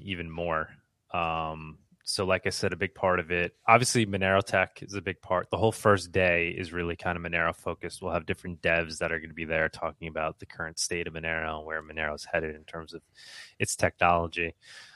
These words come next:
And then we're gonna have people kinda talking about it, uh, digital cash from, like, a, a philosophical liberty perspective, agorism, like, wh-, why these things even matter on a philosophical level, why we want free markets and people to be able to use digital cash to freely,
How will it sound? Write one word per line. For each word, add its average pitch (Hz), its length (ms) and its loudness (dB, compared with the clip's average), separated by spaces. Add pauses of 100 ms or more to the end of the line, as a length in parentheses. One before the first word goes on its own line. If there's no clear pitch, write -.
(140)
And 101 160 6
then 92 140 6
we're 92 80 2
gonna 90 120 4
have 90 280 4
people 95 240 -6
kinda 87 260 0
talking 92 460 2
about 85 340 4
it, 85 240 0 (140)
uh, 95 160 6
digital 98 380 4
cash 90 520 4
from, 82 220 -6
like, 80 200 -2
a, 80 400 0 (140)
a - 80 -4
philosophical 85 960 -2
liberty 85 380 -4
perspective, 85 720 -4
agorism, 82 800 4
like, 80 180 -4
wh-, 85 260 -2
why 92 260 8
these 87 220 -2
things 87 300 -6
even 78 240 -12
matter 80 320 2
on 78 160 -2
a - 40 -14
philosophical 80 800 -2
level, 80 300 -2
why 78 220 0
we 78 100 -8
want 78 280 -8
free 85 260 -6
markets 78 580 -6
and - 80 -20
people 82 320 -10
to 82 80 -8
be 78 140 -4
able 80 200 -4
to 80 80 -4
use 80 500 -4
digital 82 360 -4
cash 80 400 0
to - 80 -16
freely, 78 460 -10